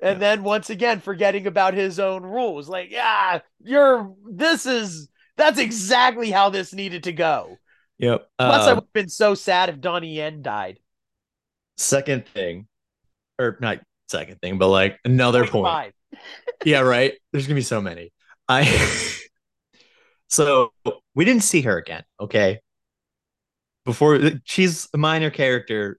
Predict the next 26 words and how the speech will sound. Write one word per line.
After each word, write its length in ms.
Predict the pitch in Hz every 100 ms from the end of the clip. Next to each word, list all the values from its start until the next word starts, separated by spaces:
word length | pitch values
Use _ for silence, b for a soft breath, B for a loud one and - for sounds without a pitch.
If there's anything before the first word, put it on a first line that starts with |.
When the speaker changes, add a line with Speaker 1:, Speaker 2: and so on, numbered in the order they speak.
| -
Speaker 2:
overall, 380 | 120 110 95 -
so 100 | 117
I 40 |
Speaker 1:
Are 40 |
Speaker 2:
wanna 140 | 113 226
Speaker 1:
we 80 | 240
Speaker 2:
get 20 |
to 40 |
Speaker 1:
talking 180 | 254 247
Speaker 2:
this 60 | 247
Speaker 1:
about 160 | 240 226
Speaker 2:
first. 220 | 196 190
Speaker 1:
Akira? 400 | 190 202 240 226 _ _ _ _ _
Speaker 2:
Yes, 300 | 123 104 - -
I 80 | 123
wanna 180 | 139
get 160 | 160 180
to 60 | 185
her 140 | 185
first 300 | - 147 143
because 200 | 123 120
she's 180 | 131 123
technically 480 | 147 143 156 160 156
a 40 |
minor 300 | 139 131 120
character. 560 | 117 107 90 - 95